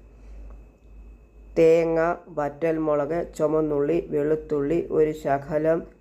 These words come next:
കുരുമുളക്, ഒരു നെല്ലിക്ക വലിപ്പത്തോളം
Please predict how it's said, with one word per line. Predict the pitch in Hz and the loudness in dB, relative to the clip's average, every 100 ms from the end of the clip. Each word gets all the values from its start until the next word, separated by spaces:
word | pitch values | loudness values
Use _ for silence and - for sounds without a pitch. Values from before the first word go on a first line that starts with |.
| - | -4
കുരുമുളക്, | 151 156 156 143 135 170 185 - - - _ - 170 | 0 2 2 2 0 -2 -4 -8 -20 -20 _ -6 0
ഒരു | 170 170 185 185 - - - - - - - - - 165 | 2 4 4 4 -2 -16 -20 -20 -20 -20 -20 -20 -6 2
നെല്ലിക്ക | 175 170 175 180 165 | 4 2 2 4 6
വലിപ്പത്തോളം | 160 156 160 156 156 | 4 0 0 2 2